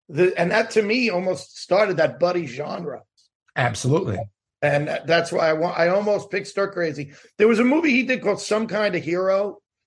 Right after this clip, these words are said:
Speaker 1: where he was
Speaker 2: Mm-hmm.
Speaker 1: a Vietnam vet, and they show him in Nam, and then they show him when he comes back from Nam and how he's being treated terribly. But, and he ends up with some psychiatrist, and the psychiatrist says something like, "Why, you seem like you've had a hard time."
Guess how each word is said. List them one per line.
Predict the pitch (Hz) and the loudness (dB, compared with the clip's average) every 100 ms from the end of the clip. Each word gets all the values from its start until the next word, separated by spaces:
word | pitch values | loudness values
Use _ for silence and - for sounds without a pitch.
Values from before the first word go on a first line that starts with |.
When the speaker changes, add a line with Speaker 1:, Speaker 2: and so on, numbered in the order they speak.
| - | -4
Speaker 1:
where | 156 | 0
he | 160 | 4
was | 170 | 6
Speaker 2:
Mm-hmm. | 175 214 | 6 4
Speaker 1:
a | |
Vietnam | - _ - - | 0 _ -18 -6
vet, | 147 165 180 - _ _ _ _ _ | 2 2 2 -2 _ _ _ _ _
and | 165 170 170 | 0 2 2
they | 160 | 0
show | - 202 | 0 0
him | 180 | -2
in | 160 | 0
Nam, | 190 202 196 | 2 2 2
and | 180 | 0
then | 180 | 0
they | 175 | -2
show | 170 185 | -2 -4
him | 185 | -4
when | 170 | -4
he | |
comes | 156 156 147 | -6 -8 0
back | 196 202 | 2 2
from | - 190 | 0 -4
Nam | 185 180 175 | -2 0 -2
and | 156 | -2
how | 143 160 | -4 -4
he's | 147 | -6
being | 175 156 | -10 -10
treated | 143 185 175 170 | -6 -4 -2 -2
terribly. | 156 175 160 | -2 -2 -4
But, | 160 156 151 - - | -6 -6 -6 -14 -6
and | |
he | 165 185 | -2 0
ends | 196 190 | 0 2
up | 190 185 - _ _ - | 2 0 -12 _ _ -6
with | 151 147 | -6 -4
some | 170 | -6
psychiatrist, | 165 175 165 180 190 185 180 175 - _ _ _ | -2 -2 0 2 2 2 0 -2 -4 _ _ _
and | - 165 | -6 -4
the | |
psychiatrist | 151 160 160 196 185 156 | 0 -2 2 2 2 -2
says | 165 165 | -6 -2
something | 175 165 | 0 0
like, | 160 | -2
"Why, | 170 175 180 175 175 - | 2 2 2 -2 -6 -12
you | - 151 | -12 -10
seem | 143 226 | -2 0
like | 226 180 | 2 0
you've | 165 | -2
had | 180 175 | 0 0
a | 143 | -2
hard | 131 165 165 - | -4 -4 -4 -6
time." | 160 160 135 107 | -8 -6 -6 -10